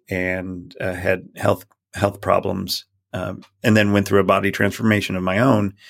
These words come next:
uh, when I was thirty years old. And at that point, I realized that I really loved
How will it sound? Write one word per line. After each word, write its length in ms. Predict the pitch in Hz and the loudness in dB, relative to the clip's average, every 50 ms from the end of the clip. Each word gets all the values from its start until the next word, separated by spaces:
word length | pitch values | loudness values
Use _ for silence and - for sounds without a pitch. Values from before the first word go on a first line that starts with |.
| - - - - _ _ _ 123 | -20 -20 -20 -20 _ _ _ -10
uh, 300 | 113 98 95 92 92 90 | -8 -6 -4 -4 -6 -8
when 220 | - - 107 95 | -6 -4 -4 -2
I 80 | 92 92 | -2 -4
was 140 | 92 90 | -6 -6
thirty 220 | - - 104 98 98 | -4 -2 -2 -2 0
years 220 | 92 92 90 90 | -2 -4 -2 -2
old. 300 | 107 120 113 104 101 - _ _ _ _ _ _ _ _ _ _ _ | 0 2 2 2 0 -4 _ _ _ _ _ _ _ _ _ _ _
And 140 | - 104 98 | 0 2 2
at 120 | 101 98 | 2 4
that 220 | - 110 120 - - | 4 2 2 0 -2
point, 460 | - 120 117 113 104 101 - - - - | -2 0 2 2 2 2 -2 -6 -4 -2
I 60 | 101 | 0
realized 520 | 98 98 104 104 104 101 98 95 92 90 | 2 4 4 4 6 6 4 4 2 0
that 120 | 98 95 92 | 0 0 0
I 40 | |
really 520 | 92 92 95 101 101 101 101 101 98 98 98 | 0 -2 -2 0 2 4 4 4 4 2 0
loved 600 | 95 98 98 95 92 92 92 92 92 - - | 0 0 0 2 2 0 -2 -4 -6 -10 -14